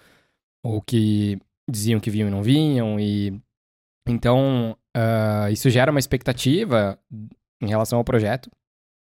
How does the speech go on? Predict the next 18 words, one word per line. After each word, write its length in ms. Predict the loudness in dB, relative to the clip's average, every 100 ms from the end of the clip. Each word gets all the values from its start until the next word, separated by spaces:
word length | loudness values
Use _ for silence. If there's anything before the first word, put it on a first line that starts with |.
| _ _
E, 120 | 0 2
mas 160 | 2
a 40 | 2
gente 220 | 0 0
sempre, 600 | -2 2 4 4 4 0 -6 _ _ _ _ _
um 220 | 0 4 4
sempre 340 | 2 2 0
puxou 300 | 0 0 2
a 60 | 2
frente 320 | 0 0 0
do 120 | 4
outro 240 | 4 2
pra, 140 | -4 -2
"tá, 180 | 0 0
não, 140 | 0
vamos 180 | -4 -4
continuar, 520 | -4 -2 -2 0 0
vamos." 340 | -2 -2 -4